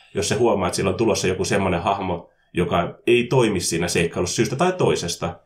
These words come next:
Niinku, että silloin hahmolla on joku semmoinen vaikka ihan sääntöjen puolesta joku erikoistaito, mikä saattaa rikkoa sen pelin. Se oli vanhassa jossakin A D D-moduulissa,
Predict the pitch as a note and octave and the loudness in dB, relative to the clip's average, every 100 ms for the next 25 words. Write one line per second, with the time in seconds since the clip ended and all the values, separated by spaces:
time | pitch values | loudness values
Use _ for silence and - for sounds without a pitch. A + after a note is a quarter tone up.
0 | _ _ - E2+ E2+ E2+ - F#2+ F#2 G2 | _ _ -6 -2 0 -2 0 2 2 0
1 | - G2+ G#2 G2 F2+ F2+ F#2+ F#2+ F#2 F2+ | -2 -2 0 0 0 0 0 0 0 0
2 | E2+ F#2 G#2+ - A2+ C3+ C#3 - E2+ E2 | -2 -2 -4 -2 0 2 2 2 0 -2
3 | - E2+ F#2 G2+ F#2 E2+ F#2+ E2 E2 E2 | -2 0 2 2 2 -2 0 0 0 -2
4 | E2+ E2 D#2+ F2 E2+ F2 E2+ E2 D#2+ - | -2 -2 -2 0 0 0 -4 -6 -4 -4
5 | D2+ - _ _ _ _ - F2+ E2 - | -6 -8 _ _ _ _ 0 2 2 0
6 | F#2+ G#2 C3 C3 - G2+ G#2 A2 G2+ G#2 | 0 2 2 2 0 -2 -2 0 0 0
7 | - G#2+ G2 F#2+ F2 F2 F#2+ F2+ E2 F#2 | 2 2 4 2 2 2 0 0 2 0
8 | - C#3+ | 0 -4